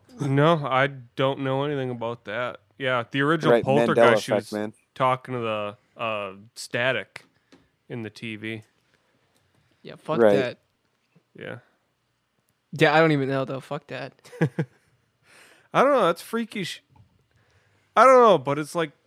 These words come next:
Speaker 1: at the same time, it's like, they're just ghosts, and it's like, if they're just walking around and making noise and stuff, it's like, okay.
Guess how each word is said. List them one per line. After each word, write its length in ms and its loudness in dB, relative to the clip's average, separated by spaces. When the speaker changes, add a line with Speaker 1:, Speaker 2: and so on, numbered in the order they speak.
Speaker 1:
at 160 -2
the 80 -2
same 320 0
time, 340 0
it's 220 -10
like, 140 -8
they're 140 -2
just 360 -10
ghosts, 520 -2
and 160 -4
it's 240 -12
like, 240 -8
if 100 -14
they're 140 -4
just 200 -10
walking 380 -2
around 380 -4
and 80 -12
making 320 -10
noise 400 -8
and 120 -14
stuff, 380 -12
it's 180 -20
like, 140 -20
okay. 460 -10